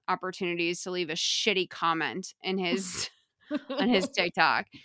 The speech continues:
Speaker 1: which, by the way, you're banned if you bully on TikTok. Like, if you talk to me and you're, and I see you bullying, if I, if you follow me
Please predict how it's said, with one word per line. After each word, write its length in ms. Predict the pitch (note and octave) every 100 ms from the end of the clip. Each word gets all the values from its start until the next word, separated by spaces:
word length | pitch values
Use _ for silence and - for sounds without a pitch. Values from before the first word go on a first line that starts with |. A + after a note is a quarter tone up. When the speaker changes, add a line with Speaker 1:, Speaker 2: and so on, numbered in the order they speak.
| _
Speaker 1:
which, 200 | - C#4
by 180 | D4 D#4
the 100 | D#4+
way, 140 | C#4
you're 180 | B3 B3+
banned 440 | G#3 A3+ G#3+ G3+ G3
if 120 | F#3+
you 120 | F#3+
bully 360 | E3+ E3+ F3 F3+
on 140 | F#3
TikTok. 540 | G3+ F#3+ A3 G#3+ A3
Like, 200 | G#3 G3
if 100 | F#3
you 100 | A3
talk 240 | A#3+ A#3 A3+
to 100 | G3+
me 500 | F3+ F3 F3+ G#3+ A3 _ -
and 120 | G#3
you're, 220 | G3 F#3+ -
and 120 | F#3+
I 100 | F3+ F3+
see 180 | -
you 180 | F#3+ F#3
bullying, 640 | E3 E3+ E3+ F3 F#3+ G#3
if 120 | E3+ F#3
I, 100 | -
if 160 | A#3
you 100 | C#4
follow 420 | C#4 A#3+ G#3+ F#3+ E3
me 380 | C#3+ G#2 A#2+